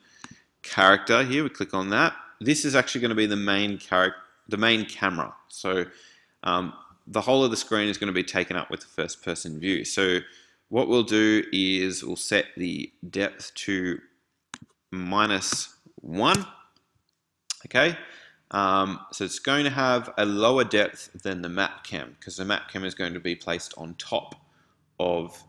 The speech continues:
the first person camera. Okay, so it's gonna have a depth of minus one. The viewport rect X and Y positions will both be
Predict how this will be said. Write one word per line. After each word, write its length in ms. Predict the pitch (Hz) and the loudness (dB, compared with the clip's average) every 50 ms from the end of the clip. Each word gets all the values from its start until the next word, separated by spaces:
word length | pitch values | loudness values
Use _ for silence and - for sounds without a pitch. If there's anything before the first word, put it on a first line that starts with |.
| _ _ _ _ - | _ _ _ _ -10
the 300 | - 92 87 82 82 82 | -6 -6 -4 -4 -4 -6
first 380 | - - - 98 92 90 - - | -6 -6 -2 -2 -2 -2 -2 -4
person 440 | - 90 87 - - 85 80 69 - - _ - | -6 -6 -6 -6 -8 -10 -12 -14 -16 -20 _ -18
camera. 360 | - - 80 71 55 50 - - _ _ _ - | -14 -12 -10 -10 -10 -12 -14 -16 _ _ _ -6
Okay, 240 | - 127 143 156 151 - - - - - - - | 0 2 2 2 0 -4 -14 -20 -20 -20 -16 -8
so 120 | - 120 | -4 -4
it's 80 | 113 - | -2 0
gonna 160 | 165 160 151 | 2 2 4
have 160 | 147 127 117 | 4 4 2
a 60 | 117 | 2
depth 340 | 98 - 107 - - - - - | 2 2 2 2 0 -4 -6 -2
of 280 | 98 98 95 90 - - - | -2 -2 -2 -4 -8 -14 -12
minus 640 | 90 98 95 95 98 98 98 95 92 - - - | -10 -8 -4 -2 0 0 0 -2 -4 -6 -6 -6
one. 300 | 117 135 165 185 190 185 160 - - _ _ _ _ - - - - _ _ _ | -2 0 0 0 0 -2 -6 -12 -20 _ _ _ _ -20 -20 -20 -20 _ _ _
The 440 | 104 110 110 107 107 104 95 - - 98 | 0 2 2 4 4 2 2 0 -2 -6
viewport 460 | 98 117 143 143 - - 131 - - | -4 -2 -2 0 0 0 -2 0 2
rect 300 | 98 117 117 117 - - - | 4 4 4 4 2 -2 -4
X 280 | - 110 - - - 120 | -4 -4 -4 -6 -8 -6
and 160 | 107 101 101 | -6 -4 -2
Y 160 | 101 107 110 107 | 0 0 0 -2
positions 500 | - 117 104 117 110 - 120 117 113 110 | -2 -4 -4 -4 -4 -4 -6 -6 -6 -8
will 80 | 101 | -6
both 340 | 85 - 98 98 92 - - | -2 0 0 0 0 -2 -4
be 360 | - 98 95 92 87 - - | -2 0 0 0 -2 -6 -10